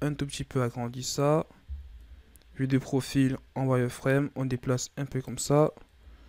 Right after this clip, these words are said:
Vue de face, ok. Ça m'a l'air d'être plutôt bon. On va juste encore un peu scaler.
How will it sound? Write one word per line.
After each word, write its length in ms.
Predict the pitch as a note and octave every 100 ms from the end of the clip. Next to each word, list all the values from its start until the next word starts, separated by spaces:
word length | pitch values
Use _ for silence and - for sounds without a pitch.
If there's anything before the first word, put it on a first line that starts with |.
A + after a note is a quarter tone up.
| - -
Vue 120 | G#2
de 120 | G2+ G2+
face, 560 | - C#3 D3 C#3+ - -
ok. 240 | C3 - E3+ G3+ - - - - _ _ - _ _ _ _ _ _ _ _ _ _ _ _ _ _ _ _ _ _ _ _ _ -
Ça 160 | -
m'a 200 | C#3+ C#3
l'air 140 | C#3 C3+
d'être 280 | C3 B2+ C3
plutôt 340 | - B2 A2+
bon. 260 | B2 D#3 F3 _ - - -
On 60 | D3
va 80 | C3+
juste 300 | C#3 - C#3 -
encore 500 | D#3 D3+ D3+ D3+ -
un 120 | D#3+
peu 200 | D3+ D3
scaler. 560 | C#3 - C#3 C3+ C#3+ D3+